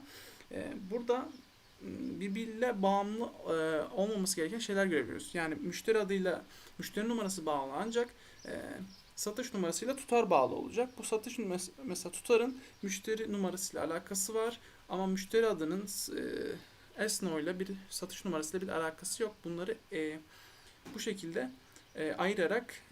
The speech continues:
e, iki N F hale getiriyoruz. Üç N F'e bakarsak, e, önce iki N F yapmalıyız. Daha sonra da anahtar olmayan hiçbir kolon bir diğerine, yani anahtar olmayan başka bir kolona bağlı olmamalı.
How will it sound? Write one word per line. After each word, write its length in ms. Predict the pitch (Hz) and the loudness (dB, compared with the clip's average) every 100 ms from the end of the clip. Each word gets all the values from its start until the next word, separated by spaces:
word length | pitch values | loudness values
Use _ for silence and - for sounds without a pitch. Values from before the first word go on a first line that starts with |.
| - | -12
e, 80 | 156 - - - | -10 -10 -12 -16
iki 240 | 190 208 | -8 -6
N 60 | 170 | -4
F 60 | 160 | -2
hale 160 | 165 | -2
getiriyoruz. 600 | 208 170 - 147 - - - - - - - - - - - - - | -2 -4 -2 -4 -4 -10 -12 -20 -20 -20 -20 -20 -20 -20 -10 -10 -4
Üç 120 | - | 2
N 140 | 294 | 2
F'e 120 | 285 | 4
bakarsak, 500 | 196 180 160 - 269 302 - - - - - | 2 0 -2 0 0 -2 -16 -20 -20 -12 -2
e, 240 | 170 170 | 0 0
önce 240 | - 247 247 | 2 2 0
iki 260 | 233 208 | -2 -2
N 80 | 165 | 0
F 160 | 156 151 | 0 -2
yapmalıyız. 480 | - 156 190 254 233 | -2 -2 -2 0 4
Daha 160 | 240 | 4
sonra 260 | 240 214 202 | 4 0 2
da 160 | 262 302 - - - - | 2 0 -12 -20 -12 0
anahtar 360 | 185 202 - | 0 2 4
olmayan 260 | 277 262 202 | 6 6 4
hiçbir 280 | 190 - 190 | 2 -2 -6
kolon 400 | - 175 254 247 | 0 2 2 2
bir 240 | 196 190 | 2 4
diğerine, 580 | 147 135 - - 240 302 - | 2 2 0 -2 0 -2 -6
yani 160 | 156 127 | -8 -4
anahtar 300 | 143 151 185 | -4 -4 -4
olmayan 220 | 175 160 | -4 -4
başka 240 | 151 - 202 | -4 -2 -2
bir 120 | 190 | -4
kolona 380 | - - 196 196 | -6 -6 0 4
bağlı 260 | 170 185 | 4 4
olmamalı. 640 | - 190 196 139 - - | 6 8 8 6 -2 -6